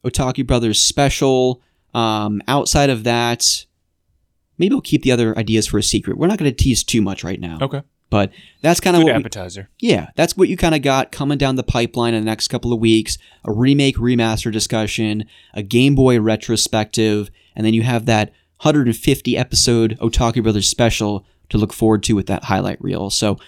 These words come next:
Speaker 1: I'll be posting in the Discord, of course, leading up to those episodes, because I'd love to get a lot of listener involvement with both of them.
Speaker 2: Yeah, for
Speaker 1: So,
Speaker 2: sure.
Speaker 1: good stuff, Ryan. Well, I wanna hear the games that you've been playing recently.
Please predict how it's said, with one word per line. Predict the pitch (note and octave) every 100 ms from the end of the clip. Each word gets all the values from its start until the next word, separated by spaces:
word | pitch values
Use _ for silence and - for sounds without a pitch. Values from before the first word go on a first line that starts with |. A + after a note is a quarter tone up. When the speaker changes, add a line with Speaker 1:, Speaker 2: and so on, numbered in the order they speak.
| - _ -
Speaker 1:
I'll | E3+
be | G3+
posting | F3+ E3+ E3 D#3+ D3+
in | C#3+ C#3+
the | C3+
Discord, | C3 - C3 B2
of | A2+
course, | C3+ B2+ B2 A#2+ - _ -
leading | A#2 A#2+ B2
up | A#2
to | A#2+
those | A#2+ A#2 A2+ - - _
episodes, | A2 A#2+ - A2+ A2 A2
because | A2 A2+
I'd | G#2+
love | G#2+ A#2 A#2
to | B2
get | A#2+ A2+ G#2+ - _ _ -
a |
lot | G2+ G#2 G#2+
of | G#2+
listener | G#2+ G#2 A2+ G#2+ G2+
involvement | G#2 F#2+ G2+ F#2+ F#2 F#2+ -
with | A#2 F#2 -
both | G2 D#2+
of |
them. | D2 - _ _ _
Speaker 2:
Yeah, | D#3+ D#3+ _ -
for | -
Speaker 1:
So, | -
Speaker 2:
sure. | A2 G#2+ - - _ _ -
Speaker 1:
good | C#3 D#3 D#3+ -
stuff, | - C3+ C3 B2+
Ryan. | B2+ B2+ C3
Well, | D3+ - -
I | F3+
wanna | A#3
hear | C#3+ G#2+ A2 A#2+ _ _ _ _ _ _
the | -
games | A#2+ C#3 A2+
that |
you've | A2
been | G#2+
playing | A#2+ C#3+ G2+ -
recently. | A2 A2 F#2 C3+